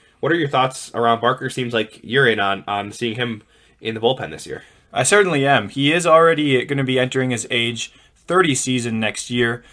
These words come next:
Speaker 2: but he's got some sparkling minor league stats, especially in the upper levels. Two three five E R A last year in sixty-one innings.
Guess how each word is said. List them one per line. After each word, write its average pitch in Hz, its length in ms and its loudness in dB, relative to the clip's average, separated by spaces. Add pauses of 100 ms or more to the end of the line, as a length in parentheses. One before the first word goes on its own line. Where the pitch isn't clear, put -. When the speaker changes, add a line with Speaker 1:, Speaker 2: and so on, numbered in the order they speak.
(160)
Speaker 2:
but 139 100 -2
he's 147 120 0
got 190 220 6
some 147 120 -4
sparkling 147 640 0
minor 120 300 2
league 117 140 -4
stats, 113 280 0
especially 143 360 -2
in 127 80 0
the 123 100 -2
upper 123 260 0
levels. 117 440 -2
Two 202 200 -6
three 185 280 -6
five 131 340 4
E 127 80 2
R 113 160 4
A 113 100 0
last 104 360 0
year 110 120 -6
in 107 120 -8
sixty-one 113 580 -4
innings. 110 380 -4